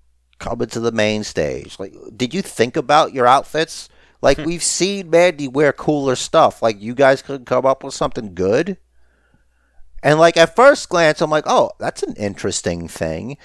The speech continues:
Speaker 1: And it's like that Natalya type, like, fake fleshy color thing.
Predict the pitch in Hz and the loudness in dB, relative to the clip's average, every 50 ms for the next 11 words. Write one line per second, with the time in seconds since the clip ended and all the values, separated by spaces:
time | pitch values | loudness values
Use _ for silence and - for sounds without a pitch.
0 | - - - - 120 135 170 180 185 - - 196 190 175 - 180 156 147 - 131 | -20 -20 -8 -2 2 2 2 2 0 0 0 0 0 0 2 2 2 2 2 -2
1 | 123 - - - 143 135 143 147 143 147 - - - 156 143 143 131 - - 120 | -4 -6 -2 2 2 4 4 4 2 -2 -6 -6 -2 0 0 0 0 0 2 2
2 | 117 - - - - - 131 123 131 - - - - - - 123 127 131 - - | 2 2 0 -6 -4 0 0 0 0 -2 -8 -20 -16 -6 -2 0 0 0 -2 -6
3 | 143 135 - - - 131 127 127 127 131 131 131 127 127 123 - _ _ _ _ | -10 -10 -8 -4 0 0 0 0 0 -2 0 0 0 -2 -2 -4 _ _ _ _
4 | _ _ _ - 131 135 139 143 147 147 147 147 147 147 139 | _ _ _ -2 -2 -2 -2 -4 -8 -12 -14 -14 -14 -16 -18